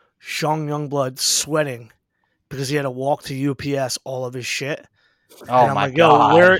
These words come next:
Speaker 1: I'm like, "Where are you going?" He's like, "I gotta get back to the hotel." And it was around the corner from where we were staying, so we picked him up. And it was like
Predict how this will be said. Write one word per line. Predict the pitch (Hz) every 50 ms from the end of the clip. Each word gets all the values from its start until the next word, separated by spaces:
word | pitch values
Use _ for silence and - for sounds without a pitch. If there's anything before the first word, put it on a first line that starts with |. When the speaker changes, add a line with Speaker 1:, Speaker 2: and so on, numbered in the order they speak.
| - -
Speaker 1:
I'm | 160 160
like, | 165 160 143
"Where | 131 151 170 185
are | 185
you | 175 170
going?" | 147 165 175 180 156 135
He's | 120 117
like, | 127 120 131
"I | 131 131
gotta | 123 131 127
get | 131 120
back | - 131 123
to | - 135
the | 120
hotel." | 117 127 120 - 143 139 135 127 120 - _ _ _ _ _ _ _ _ _
And | 143
it | 143
was | 156 135
around | 143 143 160 170 160
the | 151
corner | - - 170 175 170 156 139
from | - 143 135
where | 139 135 143 139
we | 139 131
were | 127 117
staying, | - - 143 143 135 120
so | 135 120
we | 117 104
picked | - - 160 - -
him | 139 123 143
up. | 147 135 - _ _ _ _ _ _ _ _ _ _ _ _ _ _ _
And | 160 151 151 147
it | 143
was | 139 147 135
like | 151 143 139 117 -